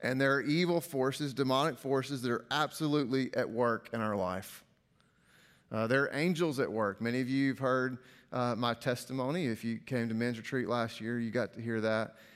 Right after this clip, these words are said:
and, and how I've experienced the power of angelic intervention, and, and many, uh, in this church have experienced the hand of God in,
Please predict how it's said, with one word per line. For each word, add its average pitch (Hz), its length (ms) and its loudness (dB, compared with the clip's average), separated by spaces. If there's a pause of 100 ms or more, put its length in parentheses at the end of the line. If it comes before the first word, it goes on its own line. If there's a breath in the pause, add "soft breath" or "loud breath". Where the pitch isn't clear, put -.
(160 loud breath)
and, 104 200 -4
and 110 280 -4
how 110 380 0
I've 110 240 0 (180)
experienced 120 680 -2
the 104 80 -8
power 107 640 0 (380 loud breath)
of 107 400 0
angelic 110 760 0 (240 loud breath)
intervention, 107 800 -2
and, 104 440 -2
and 107 180 -2
many, 123 340 2 (280)
uh, 104 340 0
in 110 140 -2
this 104 160 -2
church 107 380 -4
have 104 160 -2 (160)
experienced 113 640 -4
the 110 100 -4
hand 113 280 -2
of 104 100 -4
God 104 380 2
in, 98 160 -4